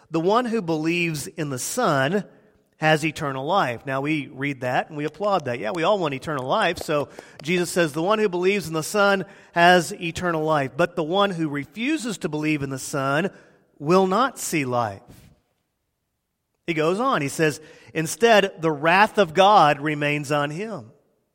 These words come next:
So Jesus, in his own teaching, he, he starts narrowing your options about what you can do with him.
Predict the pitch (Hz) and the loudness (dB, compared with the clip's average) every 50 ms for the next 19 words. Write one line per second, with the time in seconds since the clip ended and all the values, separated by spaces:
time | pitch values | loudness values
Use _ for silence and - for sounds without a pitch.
0 | _ _ _ _ _ _ _ _ _ _ - - 214 160 - 208 247 254 208 240 | _ _ _ _ _ _ _ _ _ _ -2 -2 -2 0 2 0 0 0 -2 -4
1 | 170 - 202 185 160 139 175 185 196 190 - - - 247 262 - - 220 180 156 | -2 -2 -2 -2 0 0 0 0 0 -2 -4 -6 -6 -6 -4 -4 -2 -2 -2 0
2 | 160 175 175 147 - - - - - - 185 180 - - 190 180 180 - 165 156 | 2 2 0 0 -2 -6 -16 -20 -6 -4 -4 -2 0 2 2 2 0 -2 -6 -2
3 | 156 165 175 202 220 226 220 202 196 196 196 196 185 180 165 160 170 202 233 - | 0 2 2 4 4 4 4 4 2 2 2 0 2 4 4 4 4 4 2 -2
4 | - - 185 170 165 147 170 160 170 165 160 160 156 160 180 202 208 196 190 190 | -4 -4 -4 -4 -2 -4 2 4 4 4 4 2 2 0 0 0 0 -2 -4 -2
5 | - 170 156 143 175 202 233 226 190 156 - - 156 147 131 117 | -4 -4 -2 -2 -2 -2 0 -2 -2 -4 -2 -2 -2 -2 -2 -4